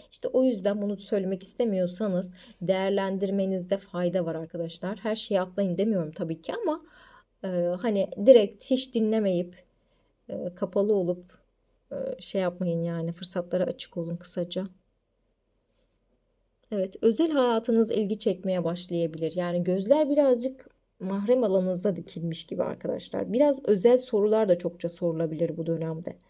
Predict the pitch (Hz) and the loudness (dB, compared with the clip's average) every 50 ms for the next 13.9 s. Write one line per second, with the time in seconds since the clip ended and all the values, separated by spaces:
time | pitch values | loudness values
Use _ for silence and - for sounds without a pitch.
0 | _ _ - - - - _ - 202 226 - 220 220 - - 233 196 196 185 208 | _ _ -20 -20 -20 -14 _ -6 -6 -6 -6 -8 -10 -4 0 2 2 4 4 2
1 | 202 202 208 196 190 190 190 190 190 190 180 185 185 185 - - 190 185 175 175 | 2 2 2 2 2 2 2 2 2 2 2 2 0 0 2 2 2 2 2 2
2 | 180 185 185 180 - 202 190 185 - 180 170 175 175 175 - 175 - - 180 180 | 0 0 -2 -2 -2 -4 -4 -2 -2 -4 -2 -4 -4 -6 -6 -8 -4 -2 0 2
3 | 180 180 180 180 180 180 175 175 180 208 220 220 214 214 - - - - - - | 2 2 2 0 0 -2 -2 0 0 0 0 -2 -4 -6 -10 -20 -20 -16 -12 -10
4 | 226 226 - 202 190 - 190 175 175 196 190 190 226 240 247 - 285 262 247 240 | -10 -6 -4 -4 -4 -4 -2 -2 -2 -2 -2 -4 -6 -6 -4 -2 2 6 8 8
5 | 226 226 214 196 220 214 214 220 220 214 180 185 190 185 180 208 208 208 208 - | 8 8 6 4 2 2 2 2 0 0 0 0 0 0 2 0 0 -2 -4 -10
6 | - _ - _ _ _ - 196 196 196 185 196 - - 226 214 220 220 208 214 | -20 _ -20 _ _ _ -6 -4 -4 -2 -4 -4 -2 0 0 0 0 0 0 0
7 | 208 208 214 214 214 226 214 208 214 - 214 220 214 220 202 196 202 202 - 214 | 0 0 0 -2 -2 -2 -4 -4 -2 -2 0 0 0 0 2 0 0 0 -2 -6
8 | 202 - - - 220 220 214 196 190 190 185 185 175 175 165 175 175 175 175 170 | -6 -6 -2 0 0 2 2 2 2 2 2 2 2 2 2 2 0 2 2 0
9 | 165 170 - - - _ _ _ _ _ _ _ _ _ 180 175 175 180 180 175 | 0 -2 -6 -14 -16 _ _ _ _ _ _ _ _ _ -4 -2 0 0 0 0
10 | - - - 196 233 277 302 262 180 160 165 156 160 196 208 208 185 220 220 214 | -2 -2 -2 -2 0 2 2 2 2 0 0 0 0 0 0 0 0 0 0 -2
11 | - - 220 226 220 - - - - 254 233 208 196 196 180 185 202 190 - - | -2 -2 0 0 0 0 -2 -2 0 0 2 2 0 0 0 -2 -2 -4 -4 -4
12 | 208 196 196 202 208 190 196 202 202 214 - - - - 175 165 247 285 277 - | -4 -2 -2 -2 -2 0 0 0 0 -2 -4 -4 -4 -2 4 6 6 6 6 6
13 | - - - - - - - _ _ _ - - 190 180 170 160 175 | 2 -4 -8 -12 -14 -14 -18 _ _ _ -10 -8 -6 -6 -4 -4 -4